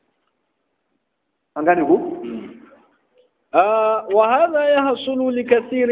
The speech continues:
Speaker 2: من الناس.
Speaker 1: Wato wannan yakan faru ga da yawa daga cikin mutane.
Speaker 2: آه، يخالطون أهل البدع ويستمعون إلى كلامه.
Speaker 1: Zaka ga suna mu'amala, suna hulɗa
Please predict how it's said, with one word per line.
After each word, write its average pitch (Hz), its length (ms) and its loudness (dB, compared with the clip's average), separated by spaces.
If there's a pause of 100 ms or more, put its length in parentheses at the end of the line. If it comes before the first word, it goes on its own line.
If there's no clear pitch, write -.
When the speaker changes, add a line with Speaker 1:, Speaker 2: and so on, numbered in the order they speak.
Speaker 2:
من 220 200 2
الناس. 185 460 4 (380)
Speaker 1:
Wato 156 300 2
wannan 226 520 2 (420)
yakan 202 360 2
faru 170 460 2
ga 170 100 0
da 160 120 0
yawa 208 240 8
daga 156 180 -4
cikin 185 240 -6
mutane. 147 380 -2 (760)
Speaker 2:
آه، 196 180 2
يخالطون 247 880 0
أهل 226 360 2
البدع 254 720 2
ويستمعون 226 920 2
إلى 202 320 8
كلامه. 175 460 4
Speaker 1:
Zaka 190 240 6
ga 185 300 4
suna 226 240 4
mu'amala, 180 640 2
suna 196 260 2
hulɗa 196 320 2